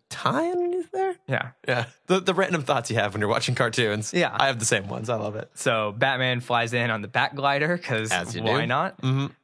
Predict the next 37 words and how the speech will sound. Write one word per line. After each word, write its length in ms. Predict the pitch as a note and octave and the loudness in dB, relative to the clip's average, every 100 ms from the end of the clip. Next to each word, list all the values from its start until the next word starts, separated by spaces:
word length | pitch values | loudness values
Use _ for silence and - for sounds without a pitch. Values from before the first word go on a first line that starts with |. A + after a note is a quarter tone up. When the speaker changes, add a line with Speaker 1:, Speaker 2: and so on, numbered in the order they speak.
| _ _ | _ _
Speaker 2:
Uh, 400 | - A2+ G#2 G2+ | 0 2 2 -2
sees 280 | A#2+ C3+ A#2 | -2 0 0
it's 120 | A2+ - | -2 -4
Poison 280 | A2+ A2 | -2 0
Ivy, 440 | B2+ C3 C3 B2+ B2+ - - | 2 2 0 0 -2 -10 -6
but 240 | B2+ A2 | -2 0
he 80 | A#2+ | 2
basically 380 | C3 C3+ - A#2 | 2 2 0 -2
explains 640 | - C#3 C3 B2 B2 A#2+ | -2 0 2 2 -2 -4
her 200 | C3 A2+ | -2 -4
plan. 560 | - C#3+ C#3 C3+ C3+ C3 - | 0 0 2 2 0 -4 0
Speaker 1:
Yeah, 380 | D3 B2+ A#2+ D#3 | 2 2 0 0
"I'm 180 | - E3 | 0 0
turning 380 | B2 C#3 D#3+ F3+ | 0 2 2 0
people 420 | - E3+ E3 F3+ | 0 0 2 2
into 140 | F#3 F#3 | 2 0
trees." 480 | G3 G3 F3+ D#3 C3 | 2 2 2 2 2
Speaker 2:
Yeah, 100 | G2+ | 0
"I'm 100 | A2 | 0
turning 240 | C#3+ C#3 | 0 0
these 140 | C3 | 0
bad 320 | A#2 C3+ C#3 C#3 | 2 2 2 0
executives 480 | B2+ C#3 D#3 D3 | 0 0 0 0
into 100 | C#3+ | 2
Speaker 1:
Yeah. 140 | C3 A#2 | 2 2
Speaker 2:
trees," 300 | B2+ A2+ G#2 | 0 0 2
Speaker 1:
They're 160 | C#3+ | 2
not 180 | D#3+ F3+ | 2 0
Speaker 2:
'cause 120 | - - | -2 -4
Speaker 1:
trees 400 | - F#3+ F3+ F3 | 0 2 0 2
yet. 240 | F3+ D3+ | 2 2
It's 140 | C3 - | 2 0
just 180 | D3+ | 0
an 80 | D3+ | 0
exo 500 | - E3 C#3+ C#3 A#2+ | 0 0 2 2 2
tree. 400 | - C3 A#2 G#2+ | 0 0 2 2
Speaker 2:
Yeah, 240 | C#3 G#2+ | 2 0